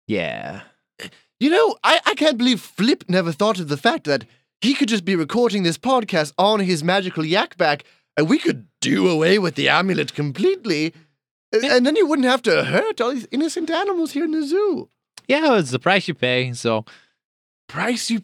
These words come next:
Speaker 2: pay for doing things the way you thought of them the first time
Speaker 1: Yep.
Speaker 2: and never changing.
Speaker 1: Mm-mm.
Speaker 2: That is one of the
Speaker 1: You gotta see this through.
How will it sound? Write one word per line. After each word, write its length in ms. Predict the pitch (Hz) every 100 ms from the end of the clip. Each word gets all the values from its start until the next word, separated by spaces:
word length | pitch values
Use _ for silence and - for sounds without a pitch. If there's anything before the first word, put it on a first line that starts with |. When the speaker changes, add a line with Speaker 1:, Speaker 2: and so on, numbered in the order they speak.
| _
Speaker 2:
pay 500 | - 185 165 120 - _ _ _ _ _ _
for 160 | 170 165
doing 360 | 139 220 220 196
things 460 | 220 214 208 165 - _ _ -
the 100 | 135
way 180 | 180
you 140 | 175 160
thought 260 | - 156 151
of 140 | 117
them 220 | 139 139 - _ -
the 80 | 127
first 440 | - 127 - -
time 420 | 135 113 101 92 -
Speaker 1:
Yep. 140 | 143 196
Speaker 2:
and 160 | 151 151
never 260 | 156 143
changing. 720 | 139 147 127 120 104 98 78 - _
Speaker 1:
Mm-mm. 400 | 117 131 151 127 120
Speaker 2:
That 200 | 151 175 185
is 140 | 170
one 160 | 196 220
of 180 | 202 175
the 320 | 214 196 156 -
Speaker 1:
You 80 | 123
gotta 180 | 135
see 180 | 135 156
this 180 | 160 165
through. 340 | 180 185 156